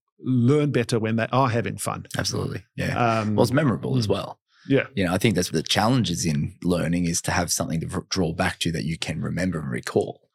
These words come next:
Speaker 1: Exactly.
Speaker 2: Um, and I also think one of the things I've noticed over the years is that there's always a bell curve in the room of any type. If you
Speaker 1: Oh,
Speaker 2: say, if you
Speaker 1: yeah.
Speaker 2: describe any, <laughs> okay, who is, who is the most skeptical? Well, there's one at, right at that end, and there's one that's, like, completely engaged no matter what you throw at 'em.
Speaker 1: Yeah,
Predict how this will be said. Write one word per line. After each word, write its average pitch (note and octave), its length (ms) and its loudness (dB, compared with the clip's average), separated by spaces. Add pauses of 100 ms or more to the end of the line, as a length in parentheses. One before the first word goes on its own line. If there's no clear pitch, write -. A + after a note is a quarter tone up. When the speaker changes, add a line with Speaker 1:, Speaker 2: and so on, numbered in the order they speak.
(140)
Speaker 1:
Exactly. - 400 -2
Speaker 2:
Um, D2+ 540 -6 (160)
and G2+ 100 2
I G#2+ 100 4
also C#3 300 2
think - 500 -4 (200)
one F#2+ 140 2
of F2+ 60 0
the E2 40 -10
things E2 160 -2
I've F#2+ 180 4
noticed F2 300 0
over D2+ 120 -4
the D2 80 -4
years D#2 320 -6
is D2 120 -6
that D2 120 -2
there's F2 160 -2
always A2+ 200 4
a F2+ 60 0
bell F2+ 260 -2
curve D#2+ 260 -4
in D2+ 120 -6
the - 100 -6
room D#2 320 -6 (300)
of F2 100 0
any G2+ 300 0 (100)
type. G2 240 0
If A2+ 180 2
you A#2+ 100 4
Speaker 1:
Oh, C3 40 4
Speaker 2:
say, A#2 160 2
if G#2+ 100 0
you A2+ 60 2
Speaker 1:
yeah. F#2+ 40 -2
Speaker 2:
describe C3 520 2
any, A2+ 200 0 (100)
<laughs> - 580 0
okay, F#2+ 340 4
who C3 160 6
is, A2+ 240 2
who A#2 140 4
is A#2 140 4
the G#2+ 80 2
most G#2 180 2
skeptical? - 340 -2
Well, F#2+ 100 0
there's E2+ 340 -4
one G#2 180 2
at, F2 140 -2
right G2+ 260 4
at - 120 -4
that F#2+ 180 0
end, F2+ 160 0
and F#2+ 120 2
there's F#2 160 -2
one G2+ 140 2
that's, - 240 -4
like, F2+ 160 -4
completely G2 720 0
engaged F2+ 400 0
no F#2 140 0
matter F#2 180 -2
what F#2+ 220 2
you - 80 0
throw F#2+ 240 0
at D#2 60 0
'em. F2 140 0
Speaker 1:
Yeah, G2+ 340 0